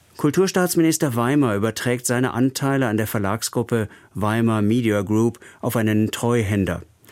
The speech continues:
Weimer teilte mit, er vollziehe diese Trennung lediglich, um jeglichen Anschein eines Interessenkonflikts zu vermeiden,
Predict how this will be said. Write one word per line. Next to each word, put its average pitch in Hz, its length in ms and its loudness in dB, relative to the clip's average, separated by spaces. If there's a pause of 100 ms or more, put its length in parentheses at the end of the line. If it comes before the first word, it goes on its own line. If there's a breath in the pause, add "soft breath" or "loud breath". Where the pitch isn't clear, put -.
(360 loud breath)
Weimer 120 360 0
teilte 123 280 -2
mit, 123 200 0
er 123 180 -2
vollziehe 139 560 -2
diese 104 320 -4
Trennung 117 420 0
lediglich, 123 640 0 (320 loud breath)
um 110 300 2
jeglichen 135 580 0
Anschein 113 600 0
eines 104 320 -2
Interessenkonflikts 113 1120 -2
zu 113 120 -2
vermeiden, 110 640 0